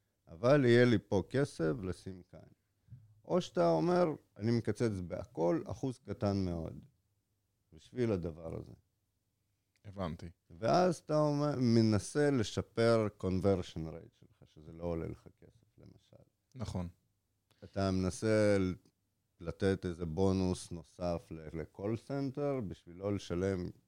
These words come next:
Speaker 1: יותר על הלידים.
Speaker 2: איך אתה, באיזה פלטפורמות אתה מפרסם היום? תן לי ככה כמה מהמובילות.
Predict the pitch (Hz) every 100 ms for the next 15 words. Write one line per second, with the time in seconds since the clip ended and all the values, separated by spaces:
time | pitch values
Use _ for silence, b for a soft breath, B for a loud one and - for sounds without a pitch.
0 | _ 80 78 98 98 90 82 80 82 80
1 | 73 _ _ _ - B B B 151 175
2 | 180 160 147 135 131 123 123 113 117 131
3 | 156 196 175 143 - 120 107 101 101 98
4 | - 95 - 107 98 92 98 107 - 101
5 | 98 - 98 - 92 92 90 92 90 90
6 | - _ _ _ _ _ _ - 117 117
7 | 113 110 110 104 92 92 110 -